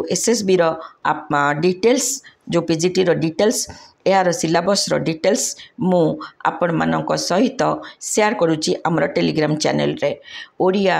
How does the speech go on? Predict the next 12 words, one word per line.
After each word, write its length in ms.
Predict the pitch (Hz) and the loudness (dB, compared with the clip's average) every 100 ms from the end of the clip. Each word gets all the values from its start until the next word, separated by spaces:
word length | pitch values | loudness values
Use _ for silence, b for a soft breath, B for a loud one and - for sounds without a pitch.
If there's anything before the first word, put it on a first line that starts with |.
| 147 | -2
ଗୁ-, 220 | 135 - - 156 104 - | -4 -4 -2 0 0 0
ପଲ୍ଲୀଶ୍ରୀ 340 | 190 220 180 180 | 0 0 -2 -2
ପଟ୍ଟନାୟକ 360 | 147 156 190 190 | -2 0 -2 -2
ଓଡ଼ିଆ 260 | 170 165 160 | 0 2 0
ଗୁରୁ 220 | 151 165 160 - | 0 -2 0 -2
Telegram 320 | 147 165 160 | 0 0 0
ଚ୍ୟାନେଲ, 320 | 156 170 202 247 B B B - | 0 0 0 -2 B B B -4
ଆପଣମାନେ 440 | 185 196 180 160 156 | 0 0 0 0 -2
ସେଇଠି 340 | 160 - 160 | -2 -2 -4
ଫ୍ରିରେ 440 | 156 170 185 180 160 | -2 2 2 2 0
ଜଏନ୍ 300 | 147 143 151 | 0 0 0
କରିଯାଆନ୍ତୁ। 500 | 165 185 190 208 | 0 0 0 0